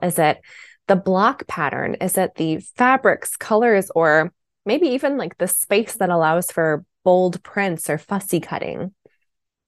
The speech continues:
Did they choose a lot of quilts that had star blocks? Um, did they choose a lot of quilts that used solid colors? Did they choose quilts that all had wide borders?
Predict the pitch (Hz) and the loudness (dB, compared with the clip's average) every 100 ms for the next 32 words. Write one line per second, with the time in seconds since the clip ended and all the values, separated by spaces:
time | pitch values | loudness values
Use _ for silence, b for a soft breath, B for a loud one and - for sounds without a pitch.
0 | _ 214 208 226 220 - 226 220 226 214 | _ 2 4 6 4 0 4 6 4 0
1 | - 185 180 262 302 226 233 - 226 240 | -6 -2 0 0 0 2 0 0 -2 -2
2 | 220 - 208 277 330 156 - - - - | -6 -6 0 0 2 0 -2 -8 -8 -10
3 | - b b b 180 175 175 180 180 - | -10 b b b -6 -4 -4 -2 -2 -2
4 | - 196 196 196 180 202 208 - 226 214 | 0 2 2 2 0 0 -2 -2 -2 -2
5 | - - 214 202 - - 185 202 226 220 | -4 -4 -2 -4 -8 -6 -2 2 2 0
6 | - 233 202 - - - - - _ _ | -4 -2 -2 -6 -10 -12 -18 -20 _ _
7 | _ - 196 226 247 - 262 269 - 240 | _ 0 4 6 4 2 0 0 2 2
8 | 240 240 196 180 220 233 165 135 143 185 | 2 2 4 2 2 -2 -4 -6 -4 -2
9 | 202 - 143 180 - - - - | -2 0 2 2 2 -4 -10 -12